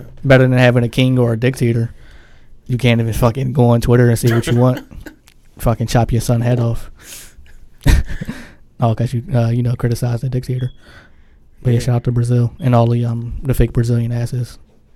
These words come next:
Speaker 2: Oh, yeah,
Speaker 1: We
Speaker 2: for
Speaker 1: love
Speaker 2: real.
Speaker 1: them as
Speaker 2: And
Speaker 1: well.
Speaker 2: Brazilian waxes. Shout out to Brazilian waxes and females. They love
Speaker 1: People,
Speaker 2: us so
Speaker 1: they still
Speaker 2: much.
Speaker 1: get those?
Speaker 2: Yo, why do you get Brazilian waxes from,
Speaker 1: <laughs>
Speaker 2: like,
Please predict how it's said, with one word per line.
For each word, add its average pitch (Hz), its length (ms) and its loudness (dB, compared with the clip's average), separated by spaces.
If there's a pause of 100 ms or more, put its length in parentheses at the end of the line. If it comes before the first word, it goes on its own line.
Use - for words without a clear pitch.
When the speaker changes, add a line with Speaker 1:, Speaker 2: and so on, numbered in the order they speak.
(520)
Speaker 2:
Oh, 110 120 -6
yeah, 104 160 -8
Speaker 1:
We 135 100 2
Speaker 2:
for 120 60 6
Speaker 1:
love 117 100 6
Speaker 2:
real. 117 100 4
Speaker 1:
them 113 100 2
as 113 100 0
Speaker 2:
And 123 80 2
Speaker 1:
well. 120 60 4
Speaker 2:
Brazilian 104 300 0
waxes. 101 440 -10
Shout - 140 4
out - 120 4
to 113 60 0
Brazilian 113 360 -10
waxes 110 360 -12
and 101 120 -14
females. 101 560 -14 (460)
They 107 120 -8
love 110 180 -4
Speaker 1:
People, 127 140 2
Speaker 2:
us 127 40 -2
so 123 60 2
Speaker 1:
they 120 60 8
still 123 180 6
Speaker 2:
much. 120 60 2
Speaker 1:
get 123 120 4
those? 131 280 4 (420)
Speaker 2:
Yo, 127 340 2 (320)
why 120 300 -4
do 165 80 -2
you 160 120 -4
get 143 160 -4
Brazilian 120 440 -4
waxes 110 480 -2
from, - 200 6
Speaker 1:
<laughs> 120 60 8
Speaker 2:
like, 98 400 -4